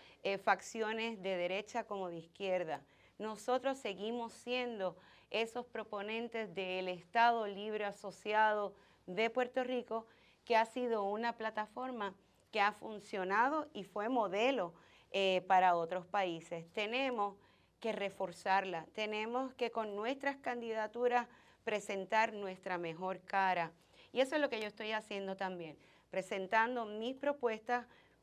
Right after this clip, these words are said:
mientras los demás no las están presentando, por lo menos no estoy escuchando propuestas ni de un lado ni de otro, y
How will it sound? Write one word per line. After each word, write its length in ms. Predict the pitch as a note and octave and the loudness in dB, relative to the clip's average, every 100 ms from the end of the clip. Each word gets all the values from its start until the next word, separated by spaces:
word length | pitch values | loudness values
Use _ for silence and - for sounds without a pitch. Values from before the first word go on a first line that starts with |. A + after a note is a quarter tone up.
| _ | _
mientras 280 | G3+ G3 F3+ | -6 -4 -4
los 100 | F3+ | -4
demás 260 | E3+ E3 G3+ | -4 -6 -6
no 220 | F#3 F#3 | -4 -2
las 180 | G3+ G#3+ | -2 -6
están 280 | G#3 F#3+ | -12 -12
presentando, 800 | F#3 G3 - G3+ - E3+ D#3+ E3 - _ _ | -12 -14 -14 -14 -14 -16 -16 -18 -20 _ _
por 100 | - | -16
lo 80 | D3+ | -14
menos 220 | D3 D#3+ | -12 -12
no 140 | D#3+ E3 | -10 -12
estoy 200 | E3 E3+ | -10 -10
escuchando 560 | E3+ F3 F#3 E3+ E3 | -10 -12 -8 -8 -8
propuestas 600 | D#3 F3 E3 D#3 D#3 F#3 E3+ - _ | -10 -10 -8 -10 -8 -10 -10 -18 _
ni 120 | G3+ | -6
de 80 | G#3 | -4
un 120 | G3 | -2
lado 260 | F#3+ F#3 F3 | 2 2 2
ni 200 | - F#3+ | -4 -4
de 120 | F#3+ F3+ | -2 -2
otro, 340 | D#3+ - - - _ - - - _ - | -4 -6 -10 -12 _ -20 -20 -20 _ 2
y 320 | C#4 D4 | 4 4